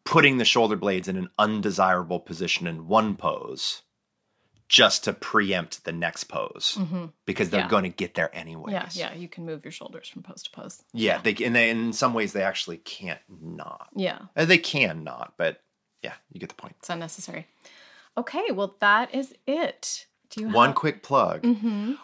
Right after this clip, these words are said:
Speaker 1: Our site has a bunch of stuff about chaturanga. We have a four-part chaturanga series.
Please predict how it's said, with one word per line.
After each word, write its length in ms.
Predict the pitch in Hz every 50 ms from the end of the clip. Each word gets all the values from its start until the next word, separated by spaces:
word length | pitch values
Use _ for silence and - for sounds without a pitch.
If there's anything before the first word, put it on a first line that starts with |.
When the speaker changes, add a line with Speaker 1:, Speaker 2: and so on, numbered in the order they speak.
| - -
Speaker 1:
Our 200 | - 131 143 139
site 600 | - - - - 175 165 165 151 143 135 - -
has 840 | - - 117 113 110 110 107 110 110 107 107 101 - - - - - _ -
a 80 | 110 98
bunch 300 | 87 113 107 107 101 -
of 80 | 113
stuff 240 | - - 113 107 -
about 240 | 113 110 110 117 -
chaturanga. 720 | - 117 107 110 127 120 92 82 80 82 82 87 95 107 - _ -
We 80 | 95 98
have 80 | 85
a 80 | 92 -
four-part 880 | - - - 104 101 98 101 101 101 - - 101 95 95 95 - -
chaturanga 640 | - - 92 90 92 98 95 92 87 90 90 90 85
series. 840 | - - - - 90 80 76 - - - - 110 123 - - -